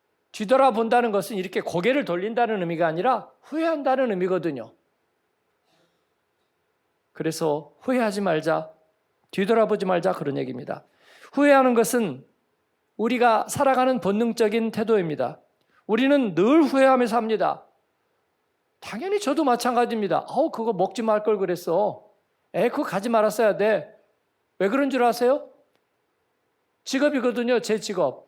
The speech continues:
여러분의 직업이거든요. 우리 직업이 후회하는 거거든요. 예? 반성의 이름으로, 성찰의 이름으로, 정보의 이름으로, 지성의 이름으로, 경험의 이름으로 무조건 후회하거든요. 그게 우리 직업이에요.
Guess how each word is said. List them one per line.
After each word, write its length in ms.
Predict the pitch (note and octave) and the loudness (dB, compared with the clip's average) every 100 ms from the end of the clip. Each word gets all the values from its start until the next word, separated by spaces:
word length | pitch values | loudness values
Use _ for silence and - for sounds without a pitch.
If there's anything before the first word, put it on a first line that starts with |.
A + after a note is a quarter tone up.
| - | -2
여러분의 420 | G#3 C4 B3 B3 | 0 2 0 -2
직업이거든요. 640 | - G#3 A3+ G#3 F#3 E3 G3 | -2 0 0 0 -2 -2 -2
우리 160 | C#4 | -2
직업이 360 | A3+ B3+ B3 A#3+ | -2 -2 -2 -2
후회하는 440 | G3+ C#4+ C4 A#3+ | -2 0 0 0
거거든요. 640 | A3 F#3 F3 D#3+ C#3+ A#2 C#3 _ _ _ _ F3+ | -2 -2 -2 -4 -4 -6 -12 _ _ _ _ -14
예? 180 | F#3+ F#3+ _ - | -14 -14 _ -6
반성의 520 | E3 G3+ G#3 A#3 G#3+ | -2 -2 0 2 2
이름으로, 380 | G3 F#3 F#3 F3 | 2 2 0 -2
성찰의 580 | A#3 C#4+ - C4+ A#3 G3 | -2 -4 -2 2 2 2
이름으로, 640 | F3 F3 F3+ F#3 G3 - _ - - | 0 0 0 0 -2 -12 _ -20 -18
정보의 540 | - F3+ G#3+ A3+ A#3 G#3 | -2 0 2 4 6 6
이름으로, 480 | G3+ G3+ G3 G#3 G3+ | 4 2 2 2 0
지성의 540 | B3 G#3+ B3 B3 A3+ | -2 0 2 2 2
이름으로, 640 | G#3+ G#3 G#3 A3 G#3+ G#3+ - - | 0 0 2 2 2 -2 -16 -4
경험의 500 | F#3+ A3+ B3+ C4 B3+ | 0 2 2 4 2
이름으로 560 | B3+ A#3+ B3+ C4 C4 - - | 2 0 4 4 2 -8 -6
무조건 440 | B3+ A#4 A4+ F#4+ | 0 0 2 0
후회하거든요. 920 | E4+ D#4+ D4+ C4 B3 A3 A#3 F#3 C#3+ - _ | 2 2 4 4 2 0 0 0 -2 -12 _
그게 120 | _ D4 | _ 0
우리 240 | D4+ D4+ | 0 -2
직업이에요. 760 | - B3 B3+ A3 A3 A3 G3+ | -4 -2 0 2 2 4 2